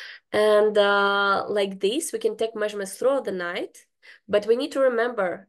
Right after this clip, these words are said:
that the, the last part is that the woman is blind, so she need to hear the solution. And for this, we can take a buzzer,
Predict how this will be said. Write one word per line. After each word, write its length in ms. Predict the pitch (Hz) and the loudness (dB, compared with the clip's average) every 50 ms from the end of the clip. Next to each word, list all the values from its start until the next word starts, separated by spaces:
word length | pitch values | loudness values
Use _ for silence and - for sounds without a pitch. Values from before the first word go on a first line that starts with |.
| _ - | _ -20
that 560 | 185 185 196 190 185 185 185 180 180 _ - - - - _ _ _ _ - | -10 -6 -4 -2 -2 -2 -4 -4 -8 _ -20 -20 -20 -20 _ _ _ _ -6
the, 200 | 190 220 202 - | -6 -4 -4 -4
the 160 | - 202 214 202 | -2 0 0 0
last 460 | 202 208 214 226 233 233 - - - | 2 0 0 0 -2 -2 -6 -6 -4
part 300 | 196 190 196 240 - - - | -2 -2 -2 -2 -6 -8 -10
is 160 | - 190 185 190 | -10 -10 -8 -6
that 360 | 190 180 175 175 175 - 175 | -6 -6 -6 -6 -8 -12 -14
the 80 | 175 | -10
woman 260 | 170 190 208 247 262 262 | -8 -4 0 2 4 4
is 140 | 247 208 | 4 4
blind, 340 | 190 196 190 202 226 254 262 | 2 -2 -2 -2 -2 -4 -4
so 160 | - - 208 | -4 -2 -2
she 160 | 196 - - 202 | -2 -2 -4 -4
need 180 | 202 196 196 190 | -6 -4 -2 -4
to 140 | 180 180 175 | -4 -4 -6
hear 640 | - - - - - 254 269 277 240 196 165 - _ _ _ _ | -10 -16 -16 -12 -6 0 2 4 4 2 2 -2 _ _ _ _
the 100 | - 185 | -6 -4
solution. 560 | - - 190 185 190 190 190 - - 185 180 - - - - - - - - _ _ _ _ | -2 0 0 -2 -2 -4 -6 -6 -8 -8 -8 -10 -14 -20 -20 -20 -20 -20 -20 _ _ _ _
And 300 | 190 190 185 185 185 190 | 0 2 2 2 0 -2
for 180 | - - 190 185 | -2 0 0 0
this, 640 | 170 175 - 190 233 311 427 - - - - - - _ _ _ _ _ _ _ _ _ _ | 0 0 -2 -2 -2 -2 -4 -4 -8 -14 -18 -20 -20 _ _ _ _ _ _ _ _ _ _
we 140 | - 185 190 | -12 -10 -6
can 180 | 190 185 185 185 | -4 -4 -4 -2
take 220 | - 180 165 - | -4 -4 -4 -4
a 60 | 175 | -8
buzzer, 640 | 165 170 185 - - 185 208 214 247 339 - - _ | -6 -4 -2 -2 0 2 2 2 2 2 0 -6 _